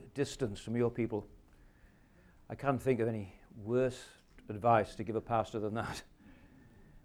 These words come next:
Uh, I wonder what Paul would think about that, because Paul was a people person, wasn't he? Uh, we've just read, or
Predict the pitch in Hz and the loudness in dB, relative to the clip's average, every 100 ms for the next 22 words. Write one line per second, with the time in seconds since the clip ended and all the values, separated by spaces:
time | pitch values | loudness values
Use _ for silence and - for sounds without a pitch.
0 | - - - - 113 107 104 101 98 - | -20 -20 -20 -10 -4 -2 -2 -4 -10 -20
1 | - _ - - - 120 170 170 165 - | -20 _ -20 -16 -4 4 6 6 2 4
2 | 127 131 127 113 - - 117 - 110 101 | 6 6 4 -4 -16 -10 -8 -4 -4 0
3 | 104 107 90 85 - - - _ - 117 | -2 0 -4 -6 -18 -20 -20 _ -8 -2
4 | 120 - 160 156 160 151 135 123 - 123 | -2 6 12 12 12 12 6 2 0 -2
5 | - 170 180 170 131 104 95 110 131 123 | 0 0 4 4 6 6 4 -6 -4 -4
6 | 107 - - _ _ _ - - - - | -6 -14 -20 _ _ _ -20 -20 -20 -20
7 | - - 107 104 107 107 - - - - | -20 -6 2 4 4 2 -2 -16 -20 -18
8 | - - - - - - - - - - | -16 -12 -12 -12 -12 -12 -12 -12 -14 -16
9 | - 113 104 107 117 139 127 120 113 | -4 -2 2 10 12 12 12 8 8